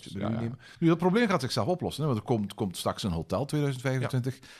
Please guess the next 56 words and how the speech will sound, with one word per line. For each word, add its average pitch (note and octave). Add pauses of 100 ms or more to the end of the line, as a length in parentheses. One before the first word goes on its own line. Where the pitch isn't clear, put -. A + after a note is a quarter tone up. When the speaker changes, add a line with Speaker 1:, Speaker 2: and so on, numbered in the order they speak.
(160)
Speaker 2:
met -
twee G#2
restaurants, A#2+
een G#2
buffetrestaurant G2+
op F#2
Speaker 1:
Ja, A2+
Speaker 2:
de F#2+
benedenverdieping A2+
Speaker 1:
want D#3
dat C#3
wou -
ik G#2+
Speaker 2:
en G#2
Speaker 1:
het F#2
tweede -
Speaker 2:
een, -
Speaker 1:
zeggen. G2+
Speaker 2:
een -
à F2+
la F2+
carte A#2
restaurant A2
Speaker 1:
Ik B2
Speaker 2:
op C#3
Speaker 1:
denk D3
Speaker 2:
de A2+
eerste C#3
verdieping. C#3
Speaker 1:
dat C3+
een B2+
buffetraastrestaurant F#3+
waar C3
je C3
ook G#2+
's -
middags E3+
aan B2
een A2+
buffetje G#2+
kan A#2
aansluiten. F#2+ (160)
Speaker 2:
Mhm. F2+
Speaker 1:
Als -
je A#2+
kijkt -
hoe D#3+
populair C3
die D#3+
buffetrestaurants C#3+
in B2
die A2+
zin C#3+
aan A2+
het G2+
zijn. -